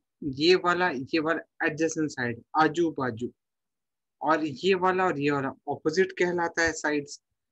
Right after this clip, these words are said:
So, ऐसे case में अगर एक quadrilateral है, उसमें adjacent angle कौन सा होगा? अभी जैसे सपोज इसको मैंने एंगल नंबर वन समझा, तो उसका एडजेसेंट एंगल कौन है?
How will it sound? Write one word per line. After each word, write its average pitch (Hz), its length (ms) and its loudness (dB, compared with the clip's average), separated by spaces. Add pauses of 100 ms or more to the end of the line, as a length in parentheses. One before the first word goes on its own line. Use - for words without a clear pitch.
(160)
So, 233 380 4 (100)
ऐसे 180 280 -2
case 202 320 2
में 214 120 0
अगर 196 320 -2
एक 214 300 0
quadrilateral 196 680 4
है, 131 200 -2 (460)
उसमें 233 380 2 (120)
adjacent 226 460 2
angle 226 300 2
कौन 247 200 2
सा 214 120 0
होगा? 151 300 0 (800)
अभी 180 120 2
जैसे 214 280 4
सपोज 214 400 2
इसको - 240 0
मैंने 214 260 2
एंगल 196 300 2
नंबर 196 240 0
वन 165 200 0
समझा, 123 300 -4
तो - 420 -8
उसका 202 240 6
एडजेसेंट 208 420 4
एंगल 214 260 4
कौन 214 240 2
है? 202 120 -4